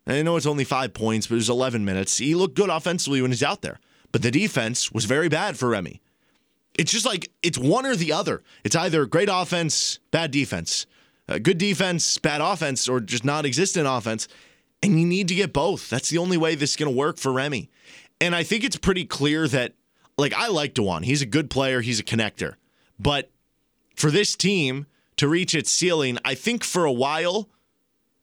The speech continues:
I had kind of settled into the idea that, you know, maybe they don't need Remy Martin. And I don't know if it's just that reintroducing Remy Martin changes things up and shakes things up, that now you do need him, obviously, if he's going to play,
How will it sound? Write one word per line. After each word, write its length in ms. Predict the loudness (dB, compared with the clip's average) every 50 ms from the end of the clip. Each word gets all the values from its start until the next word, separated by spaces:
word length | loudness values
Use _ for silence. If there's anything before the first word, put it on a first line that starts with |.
| -2 0
I 140 | 0 2 2
had 180 | 0 -2 0
kind 180 | -2 -2 0 0
of 80 | -2
settled 400 | 0 0 0 0 2 2 0 0
into 220 | 0 0 0 0 0
the 160 | 2 2 0
idea 420 | 0 -2 -2 -2 0 0 0 0
that, 280 | 0 0 0 -2 -2 -6 _ _ _ _ _ _ -2
you 40 | 0
know, 60 | 0
maybe 220 | 2 2 2 2
they 100 | 0 0
don't 160 | 0 0 0
need 200 | 0 0 0 0
Remy 260 | 0 0 0 -2 -2 -2
Martin. 380 | -2 -2 -4 -4 -8 -14 -16 _ _ _ _ _ _ _ _ _ _ _ _ _ -4
And 160 | -4 -2 -2 -2
I 120 | -2 0 0
don't 140 | 0 0
know 180 | 0 2 2 2
if 120 | 2 2
it's 180 | 0 0 0 0
just 280 | 0 0 0 0 0 0
that 200 | 0 0 -2 -4
reintroducing 920 | -4 0 2 2 2 2 2 0 -2 -2 0 2 2 2 2 2 0 0 0
Remy 220 | 0 0 0 0
Martin 360 | 0 0 0 -2 -2 -4 -4
changes 520 | -2 -2 0 0 0 0 0 0 0 -2 -2
things 260 | -2 -2 0 0 0
up 220 | 0 0 -2 -2
and 120 | -2 -2 0
shakes 340 | 0 0 0 -2 -2 -4 -2
things 260 | -2 -2 0 0 0
up, 240 | 0 -2 -2 -4 -6
that 120 | -4 -2
now 180 | -2 -2 -2 -2
you 200 | -2 -2 -4 -4
do 300 | -2 0 0 2 2 2
need 240 | 2 2 2 2
him, 320 | 2 2 0 0 -2 -4 -2
obviously, 480 | -2 -2 0 0 0 0 0 0 0 0
if 80 | 0
he's 160 | 0 -2 -2 0
going 220 | -2 -2 0 -2
to 80 | -2 -2
play, 400 | -2 -2 -2 0 -2 -4 -4